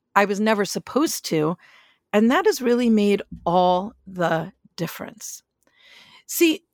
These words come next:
the beautiful thing that I have shared in previous podcasts, and I will share again, is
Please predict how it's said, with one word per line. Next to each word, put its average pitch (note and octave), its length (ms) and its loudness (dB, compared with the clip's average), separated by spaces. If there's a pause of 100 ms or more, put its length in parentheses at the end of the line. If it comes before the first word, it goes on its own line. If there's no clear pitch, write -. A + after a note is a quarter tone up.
the C4 80 -6
beautiful D4+ 580 2
thing F3 640 -4
that F#3 400 2
I G3 80 2
have F3 160 0
shared C4+ 320 0
in G#3+ 120 0
previous G3+ 480 0
podcasts, G3 880 0
and G3 140 -2
I F#3+ 80 0
will F3 100 -4
share A#3+ 320 0
again, F#3 540 -2 (420)
is A#3 320 0